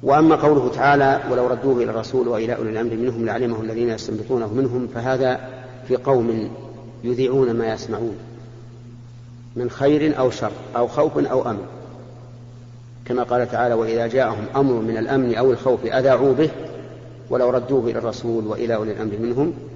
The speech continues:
لعلمه الذين يستنبطونه منهم". وهذا يدل على أن الإنسان لا، لا ينبغي له أن يكون مذياعا كلما سمع من خبر، خبر خوف أو أمن أو خير أو شر أذاعه،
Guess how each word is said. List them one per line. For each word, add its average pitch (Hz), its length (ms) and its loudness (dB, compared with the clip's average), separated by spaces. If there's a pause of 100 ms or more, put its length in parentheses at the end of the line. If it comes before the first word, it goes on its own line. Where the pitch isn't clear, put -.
(320)
لعلمه 123 400 2
الذين 113 320 0
يستنبطونه 110 720 -2
منهم". 131 260 0 (1700)
وهذا 135 360 6
يدل 139 240 4
على 120 260 2
أن 127 60 0
الإنسان 127 500 0
لا، 143 400 -2
لا 160 180 2
ينبغي 127 280 2
له 113 240 -2
أن 113 80 -2
يكون 113 420 -2 (440)
مذياعا 120 460 0 (280)
كلما 120 320 -2
سمع 107 300 -2
من 101 120 -4
خبر، 117 360 -4 (720)
خبر 127 240 -2
خوف 127 340 4 (140)
أو 123 240 2
أمن 113 260 -2
أو 110 160 -2
خير 120 340 0
أو 107 100 -2
شر 127 240 0 (200)
أذاعه، 120 380 -2